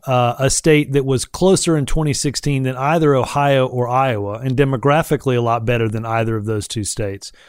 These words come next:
It wouldn't shock me at all to watch Georgia go blue. Um, there's a little bit better history or more recent history of it,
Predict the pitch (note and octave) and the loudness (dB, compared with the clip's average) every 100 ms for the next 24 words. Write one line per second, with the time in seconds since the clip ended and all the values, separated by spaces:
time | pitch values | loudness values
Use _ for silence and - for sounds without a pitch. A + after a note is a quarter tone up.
0 | - - _ - D3 D3+ G3+ F3 F3 D#3 | -20 -20 _ -2 2 4 4 4 2 2
1 | - C#3 C3 D3 E3+ D3+ C#3 B2+ B2+ A#2+ | 2 0 2 4 4 4 0 0 0 -2
2 | - A#2 C#3+ C3+ B2 A2+ G#2+ F#2+ A2+ G#2 | -4 0 2 2 0 0 -4 -2 -2 -2
3 | G2 G2 _ _ _ _ - B2+ A#2 A2 | -6 -10 _ _ _ _ -2 0 2 0
4 | G#2+ G#2+ G2+ _ C#3 C#3 A#2+ A#2+ B2 D#3+ | -2 -4 -10 _ 2 4 4 0 0 2
5 | F3+ E3+ D#3 A#2 D#3 C#3+ A2+ D3 - D3 | 4 6 4 4 4 4 4 4 4 2
6 | C#3 B2 A#2+ D3 D3 C#3 D3+ B2+ A2 C#3 | 2 2 2 4 4 4 2 0 0 0
7 | - C3+ B2+ A#2+ A#2+ | 0 0 2 0 -2